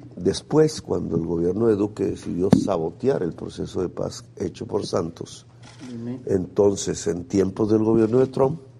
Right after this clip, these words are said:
Speaker 1: eh, le cobraron a Cuba el hecho de que se hubiera ofrecido para la sede de las negociaciones y lo metieron en un listado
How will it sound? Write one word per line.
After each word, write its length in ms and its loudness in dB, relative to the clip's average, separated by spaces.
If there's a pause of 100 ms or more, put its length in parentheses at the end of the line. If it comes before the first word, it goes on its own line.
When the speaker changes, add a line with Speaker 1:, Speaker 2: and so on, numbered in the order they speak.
(1040)
Speaker 1:
eh, 300 2
le 160 2
cobraron 580 4
a 60 4
Cuba 360 4
el 100 2
hecho 260 0
de 80 -6
que 80 -4
se 140 -2
hubiera 200 4
ofrecido 600 0
para 280 -2
la 140 -4
sede 280 0
de 60 2
las 200 -2
negociaciones 840 0
y 60 -4
lo 140 0
metieron 460 0
en 100 0
un 120 0
listado 500 -2